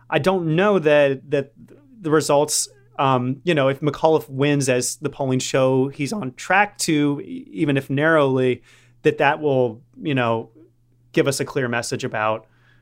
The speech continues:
about twenty twenty-two. A lot could happen in between. The pandemic has been so unpredictable.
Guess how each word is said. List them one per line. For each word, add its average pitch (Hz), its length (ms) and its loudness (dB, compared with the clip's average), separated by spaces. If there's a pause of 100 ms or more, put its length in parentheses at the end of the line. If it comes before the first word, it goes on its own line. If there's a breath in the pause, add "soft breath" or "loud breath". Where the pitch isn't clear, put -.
(160)
about 117 300 0
twenty 123 220 -2
twenty-two. 117 560 -4
A 120 40 2
lot 139 260 4
could 131 100 -6
happen 135 440 0
in 139 100 0
between. 135 520 0
The 123 60 -2
pandemic 127 540 -2
has 123 140 -4
been 131 120 -2
so 131 220 -2
unpredictable. 127 960 -4